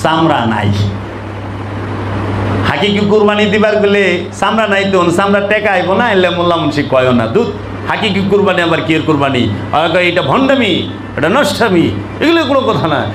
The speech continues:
এগুলো মজার পূজারি, শেরিক পূজারি, ভণ্ডের দলের কথা। এমনি কইব, কারণ চামড়া নাই। হাকিকি কুরবানিতে কল্লার টেকা নাই,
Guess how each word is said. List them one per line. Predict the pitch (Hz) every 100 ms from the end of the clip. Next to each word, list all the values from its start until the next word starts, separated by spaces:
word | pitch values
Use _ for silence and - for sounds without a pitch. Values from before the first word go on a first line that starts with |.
| - -
এগুলো | 185 190 185 156 - -
মজার | 190 220 180
পূজারি, | 185 185 170
শেরিক | - 165 165
পূজারি, | 147 151 147
ভণ্ডের | 120 139 147 143
দলের | 123 123 110
কথা। | 110 104
এমনি | 147 160 151
কইব, | 147 143 139
কারণ | 185 190 202
চামড়া | 196 185 151
নাই। | 123 107 101 - - - - 101 101 - - - - - - - - - -
হাকিকি | - 220 196 202
কুরবানিতে | 214 214 214 214 202 202
কল্লার | 208 208 196 190
টেকা | 190 175
নাই, | 143 127